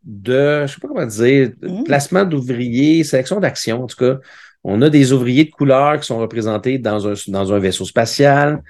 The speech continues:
Speaker 1: On a un
Speaker 2: Mm.
Speaker 1: plateau central. On a déjà parlé de Starship Trooper, fait que c'est pour ça que je veux pas m'éterniser sur la, la mécanique de jeu, mais,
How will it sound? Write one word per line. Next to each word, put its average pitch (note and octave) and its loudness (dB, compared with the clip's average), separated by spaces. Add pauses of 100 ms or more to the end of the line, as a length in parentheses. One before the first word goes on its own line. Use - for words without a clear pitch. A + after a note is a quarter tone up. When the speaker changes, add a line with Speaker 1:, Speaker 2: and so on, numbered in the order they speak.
(340)
Speaker 1:
On F#2+ -6
a G2+ 0
un G2+ -2
Speaker 2:
Mm. - -6
Speaker 1:
plateau G#2+ 0
central. B2+ 0
On B2+ 2
a C#3 4
déjà D3 0
parlé A#2 0
de G#2+ -2
Starship F#2+ -8
Trooper, A2+ -2
fait B2 0
que - 2
c'est F#2 -6
pour - -18
ça C3+ 0
que B2 0
je A2 0
veux F#2 -2
pas - 0 (400)
m'éterniser F#2+ -2
sur C3 -4
la, F2+ 4
la F2 -2
mécanique F#2+ -4
de G2+ 0
jeu, A2 0
mais, A2+ 0